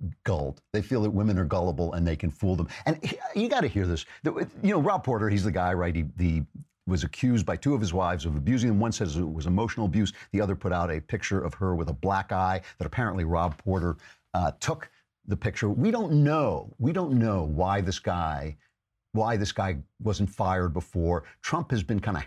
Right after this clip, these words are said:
ham-handed in his Trumpian way. He hasn't come out and said any, you know, the president should come out and say, "Well, it's never right to hit your wife, you know, and all, unless she's really annoying," you know, Donald Trump, that's what he would say. <laughs> But he would say, no, but Trump should come out and say something about this, but he doesn't.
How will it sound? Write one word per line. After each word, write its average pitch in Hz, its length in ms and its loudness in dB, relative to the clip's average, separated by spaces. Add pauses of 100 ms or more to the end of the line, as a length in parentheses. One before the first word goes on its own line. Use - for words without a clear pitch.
ham-handed 113 640 2
in 87 100 0
his 78 160 -2
Trumpian 117 520 -2
way. 101 360 2
He 80 140 -4
hasn't 104 320 -2
come 104 140 -2
out 101 120 0
and 87 100 -10
said 101 220 -2
any, 104 140 -2 (200)
you 202 60 -2
know, 151 240 2 (160)
the - 60 -12
president 156 320 0
should 131 100 -6
come 123 140 0
out 117 80 2
and - 80 -4
say, 95 140 2
"Well, 101 200 2
it's 82 140 -4
never 156 300 2
right 127 340 0
to 95 220 2 (120)
hit 95 220 -2
your 113 80 2
wife, 104 400 0
you 107 60 0
know, 101 260 2
and 95 180 0
all, 101 280 0
unless 113 240 0
she's 123 180 0
really 156 300 2
annoying," 135 420 2
you 87 100 0
know, 95 240 2 (260)
Donald 143 300 2
Trump, - 220 -2
that's 117 180 -4
what 107 80 0
he 123 80 2
would 104 120 2
say. - 160 -2
<laughs> 95 100 -10
But - 140 2
he - 340 0 (100)
would - 180 -2
say, 233 140 0 (220)
no, 254 160 2
but 151 140 0
Trump 247 220 -2
should 220 180 2
come 165 160 -2
out 147 140 2
and 139 100 0
say 127 200 2
something 123 340 0
about 110 200 0
this, 107 120 -4
but 131 120 -2
he 131 80 2
doesn't. 117 420 0